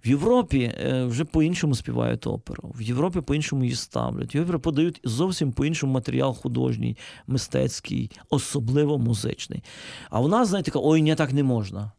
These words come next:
<laughs> Я завжди беру, відкриваю цитату Легара, який сказав у двадцять четвертому році. А хто сказав, як ставити оперету? Хто?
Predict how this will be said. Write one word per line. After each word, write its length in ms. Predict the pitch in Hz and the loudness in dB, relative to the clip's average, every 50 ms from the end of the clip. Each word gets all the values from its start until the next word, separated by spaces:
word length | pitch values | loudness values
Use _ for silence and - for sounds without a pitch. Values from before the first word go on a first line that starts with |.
| - 120 | -4 -2
<laughs> 200 | - - 165 - | -2 -2 -2 2
Я 260 | 196 208 147 165 165 151 | 4 4 6 6 6 6
завжди 320 | 156 170 165 139 127 143 | 6 6 4 4 2 2
беру, 420 | 127 135 143 143 143 135 151 170 - - - - - - - - - - - | 4 4 6 6 6 4 2 0 -4 -8 -14 -12 -12 -12 -12 -14 -8 -4 -4
відкриваю 520 | 127 117 - 151 156 156 170 165 156 147 | -2 0 2 2 4 6 6 8 8 6
цитату 540 | 139 - 139 135 - - 147 143 - - 147 | 6 4 0 -2 0 0 0 0 2 2 2
Легара, 480 | 135 131 123 104 120 123 120 123 135 131 | 4 4 4 4 4 4 4 2 2 2
який 200 | 123 - 139 123 | 2 2 0 0
сказав 320 | - - 143 127 131 131 | 0 0 0 2 2 2
у 40 | 123 | 2
двадцять 340 | 113 120 123 123 - 127 - | 2 2 0 0 -2 -4 -10
четвертому 560 | - - - 131 123 113 - 127 123 120 120 | -6 -4 -2 -2 -2 -2 -2 -2 0 0 0
році. 460 | 120 120 123 120 - - 147 151 180 - - - - - - - - - - - _ - | 0 0 0 -2 -2 -2 -2 -2 -2 -4 -10 -16 -20 -18 -18 -16 -16 -16 -16 -10 _ 0
А 240 | 123 127 131 131 123 | 4 4 4 4 4
хто 220 | - - 190 190 | 2 0 -2 -2
сказав, 340 | - - 143 117 135 131 123 | 0 0 0 2 2 4 2
як 140 | 123 120 - | 2 2 0
ставити 420 | - - 131 123 123 120 117 135 | 0 0 0 2 2 0 0 -2
оперету? 480 | 120 107 - - - - - 117 - - - _ _ _ _ _ _ _ _ _ _ _ _ _ _ _ | -2 -2 -4 -4 -4 -4 -4 -6 -10 -14 -20 _ _ _ _ _ _ _ _ _ _ _ _ _ _ _
Хто? 460 | - - - - 294 311 277 117 113 | -20 -4 0 2 4 4 4 2 -2